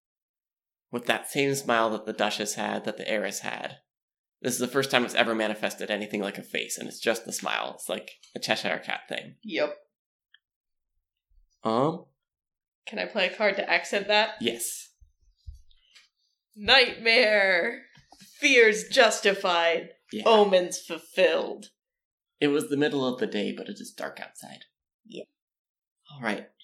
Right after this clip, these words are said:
Speaker 1: I think I do want to have an epilogue still.
Speaker 2: Yeah, that's a good way to show what this is.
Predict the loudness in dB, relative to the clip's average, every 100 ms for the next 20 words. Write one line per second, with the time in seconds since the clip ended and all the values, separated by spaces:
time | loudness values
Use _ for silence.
0 | _ _ _ _ _ -10 -6 -4 -2 -2
1 | -2 0 2 2 2 -2 -2 -4 -4 -6
2 | -6 -8 -10 -10 -10 -16 _ _ -20 _
3 | 4 4 4 -2 -8 -4 -2 -2 2 4
4 | 4 0 -6 _ _ _ _ -10 2 2
5 | 2 -4 -4 -2 -2 -2